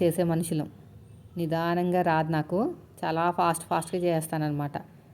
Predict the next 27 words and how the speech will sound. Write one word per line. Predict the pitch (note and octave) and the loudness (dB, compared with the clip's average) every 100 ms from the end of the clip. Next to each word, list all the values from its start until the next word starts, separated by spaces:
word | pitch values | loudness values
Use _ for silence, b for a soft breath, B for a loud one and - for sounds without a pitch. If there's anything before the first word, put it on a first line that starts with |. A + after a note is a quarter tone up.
| - - - - _ _ - - | -20 -20 -20 -20 _ _ -20 -6
లేవలేకపోయానండి | G3 F#3 G3 G#3 A3 A#3 G#3 F#3 E3+ | 0 2 2 2 2 4 4 4 2
మార్నింగ్, | E3 D#3+ D#3+ D#3+ D3+ D3 - - | 2 2 2 2 0 -2 -6 -4
నిద్ర | D#3+ D#3 F3 | -4 -2 0
బాగా | E3+ D#3+ E3 | 2 4 4
వచ్చింది. | F#3+ - F3 D#3+ | 4 2 -2 -2
చాలా | E3+ D3+ E3+ | -2 0 2
రోజుల | F3+ G3 G3 | 4 6 4
నుంచి | F#3+ G3 | 2 2
నిద్రపోవట్లేదు | F3 E3+ F3 F3 F3+ D#3+ | 0 2 4 4 4 2
కదా, | D#3 D#3 G#3 | 2 2 2
అప్పుడే | G#3+ - E3+ | 0 2 2
ఇరవై | E3 D#3+ | 4 4
రోజులైంది | D#3+ D#3 F3+ F#3 E3+ | 4 4 4 4 2
నిద్రపోయి | D#3 C#3+ D3+ E3+ | 0 0 -2 -2
సరిగ్గా. | D#3 D#3 D3 D3+ D#3 - - - - - - - - - - - - | 0 -2 -2 -4 -6 -12 -20 -20 -20 -20 -20 -20 -20 -20 -20 -16 -8
అసలు | E3 | 0
ఈరోజు | G3+ F#3+ F#3+ | 4 4 2
స్కూల్ | F#3+ G#3+ G#3+ | 2 4 6
లేకపోతేనా | G#3 G#3 G#3 G3 F3+ E3 D#3+ | 4 4 2 4 4 4 4
ఏ | E3+ | 4
తొమ్మిది | E3+ F#3 F3 | 4 4 4
గంటలకు | F3 E3+ F3 | 4 2 2
లేచేదానేమో. | F#3+ F3 E3+ E3+ D#3+ D#3 D3+ - - - - - - - - - - - | 2 4 4 2 2 2 0 -4 -14 -20 -20 -20 -20 -20 -20 -20 -20 -10
అందుకని | F3 F3 F#3+ G3+ | -6 -4 0 2
మార్నింగ్ | F#3+ F3 F3 G3 | 4 6 6 4
హడావిడి | F#3 F3 E3+ F3 | 4 4 6 6
అయిపోయింది. | F3+ F3 E3+ D#3+ F3 C#4 | 6 4 2 4 4 2